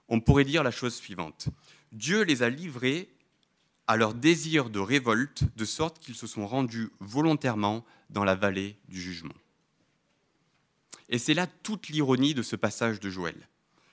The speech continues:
de ce champ de bataille qui se transforme si soudainement en tribunal. Voici la scène que Joël nous décrit.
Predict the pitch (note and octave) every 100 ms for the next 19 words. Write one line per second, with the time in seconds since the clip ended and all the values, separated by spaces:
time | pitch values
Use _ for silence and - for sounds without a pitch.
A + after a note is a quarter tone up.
0 | _ G#2+ A2+ C3+ A#2 - G3+ F#3 D3+ B2+
1 | - B2+ D3 - - A2+ - C3 - B2
2 | A#2+ A2 - - - F3+ - D#3+ B2+ A#2
3 | A#2+ C3 - G#2 - G2+ F#2 E2+ E2 -
4 | _ _ _ _ _ _ _ _ - -
5 | B2 D3+ F#3+ C3+ - C#3+ C3 A#2+ G#2+ A2
6 | G2+ G2 F2+ - -